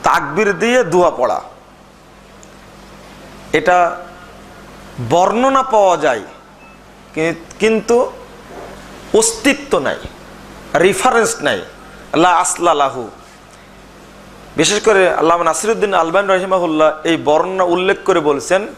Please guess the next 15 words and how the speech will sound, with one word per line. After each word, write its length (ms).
লা 160
আসলা 500
লাহু, 440
এর 140
কোনো 200
ভিত্তি 440
নেই। 240
অথচ 340
চলছে 440
সমাজে 440
এই 120
যে 140
রফলে 500
আয়দেন 400
করে 580